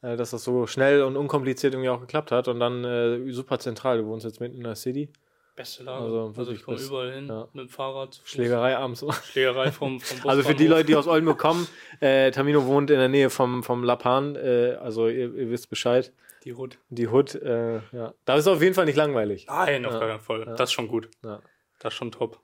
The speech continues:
Speaker 1: Ja, ist ja jetzt auch nicht für, für immer gedacht, ne? Also es ist
Speaker 2: Nein,
Speaker 1: ja
Speaker 2: aber dafür für erste Wohnung.
Speaker 1: Ja.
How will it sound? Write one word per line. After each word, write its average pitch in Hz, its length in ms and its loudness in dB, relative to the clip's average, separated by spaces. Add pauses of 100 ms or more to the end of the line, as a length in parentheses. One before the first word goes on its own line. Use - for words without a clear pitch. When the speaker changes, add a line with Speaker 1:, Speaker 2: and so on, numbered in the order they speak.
(140)
Speaker 1:
Ja, 95 60 -10
ist 98 100 -4
ja 127 60 4
jetzt 120 120 0
auch 120 60 2
nicht 120 200 -4
für, 123 160 -2
für 127 140 -6
immer 123 280 -2
gedacht, 104 320 -4
ne? 143 140 -4
Also 110 200 -6
es 95 80 -10
ist 110 180 -8
Speaker 2:
Nein, 110 200 -4
Speaker 1:
ja - 80 -10
Speaker 2:
aber 127 160 0
dafür 127 360 0
für - 120 -4
erste 131 280 -2
Wohnung. 151 240 4
Speaker 1:
Ja. 98 340 -4